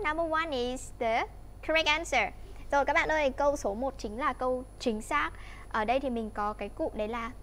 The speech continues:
đừng làm ồn nhá. Đừng làm ồn thì mình sẽ nói là don't make noise.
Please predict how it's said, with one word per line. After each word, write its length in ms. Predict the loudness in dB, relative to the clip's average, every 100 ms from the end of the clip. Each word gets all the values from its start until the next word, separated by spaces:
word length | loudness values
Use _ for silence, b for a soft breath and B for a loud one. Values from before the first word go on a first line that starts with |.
| -8
đừng 300 | -2 0 0
làm 240 | 0 -2 -2
ồn 320 | 2 2 0 -4 -12 -6
nhá. 160 | -4 -4 -6 B B
Đừng 240 | 4 6 4
làm 200 | -2 -4
ồn 240 | -4 -2 -2
thì 100 | -4
mình 200 | -4 -6
sẽ 140 | -6
nói 260 | -4 -2 -2
là 200 | -2 -4 -10 B B B
don't 440 | 2 4 4 2
make 280 | 0 -2 -8 -12 -12 -10 -4
noise. 800 | -2 -2 -2 -4 -6 -8 -12